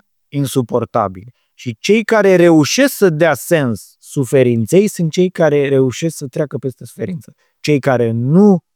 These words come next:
găsesc un răspuns satisfăcător existențial nu pot să îndure. Și de-aia Viktor Frankl a descoperit treaba asta, pentru că în atrocitățile prin care au trecut oamenii aceia, arși de vii, ca niște animale în niște incubatoare,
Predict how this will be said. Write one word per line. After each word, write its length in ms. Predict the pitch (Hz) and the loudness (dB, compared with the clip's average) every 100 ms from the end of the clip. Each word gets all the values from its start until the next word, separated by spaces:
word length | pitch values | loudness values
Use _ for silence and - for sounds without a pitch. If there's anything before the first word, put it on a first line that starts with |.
| _ | _
găsesc 560 | 107 123 123 175 170 160 | -4 0 2 2 0 0
un 80 | |
răspuns 480 | 135 127 - 156 139 | 2 2 0 -2 -2
satisfăcător 880 | - 151 160 135 143 - 131 175 165 | 0 0 0 0 -2 0 0 2 4
existențial 880 | 135 117 117 - 123 110 135 165 190 - _ _ | 2 0 -4 -2 -2 0 2 2 0 -6 _ _
nu 260 | 139 165 | 0 0
pot 240 | 139 147 - | 2 0 0
să 120 | 131 | 0
îndure. 420 | 123 120 104 95 | 2 2 0 -4
Și 180 | 85 120 | -6 -2
de-aia 300 | 135 226 170 | 0 2 2
Viktor 380 | 123 135 131 113 | 0 -2 0 0
Frankl 440 | - 127 123 123 | 0 -2 -2 0
a 200 | 113 107 | 2 0
descoperit 640 | 104 117 - 113 127 127 | 0 -2 -2 -4 0 -2
treaba 280 | 120 120 101 | 0 -2 -2
asta, 180 | 98 135 | -4 -6
pentru 320 | - 143 135 | -6 -6 -6
că 120 | 120 131 | -6 -4
în 160 | 120 | -2
atrocitățile 1080 | 120 117 151 147 - 175 - 233 226 185 151 | -4 -4 -4 -4 -4 -10 0 0 0 -2 -2
prin 200 | 123 131 | -4 -6
care 200 | 131 135 | -4 0
au 80 | 139 | 0
trecut 480 | 135 170 - 214 165 | 0 -4 -2 -6 -2
oamenii 440 | 165 175 160 147 | 0 0 -2 -6
aceia, 460 | 139 - 180 143 110 _ _ _ _ | -6 0 2 2 -2 _ _ _ _
arși 500 | - 196 220 196 - 135 | 0 2 2 0 -6 0
de 200 | 170 196 | 4 4
vii, 560 | 185 196 240 156 - _ _ _ _ | 2 2 2 0 -4 _ _ _ _
ca 120 | 127 | -6
niște 300 | 143 139 180 | -4 -2 -2
animale 760 | 175 185 196 208 214 165 127 | 2 2 4 6 4 4 2
în 120 | 127 127 | 0 -2
niște 320 | 131 - 139 | -8 -6 -4
incubatoare, 1160 | 131 139 - 156 160 - 185 170 139 131 190 | -4 -4 -4 0 0 2 2 2 2 2 0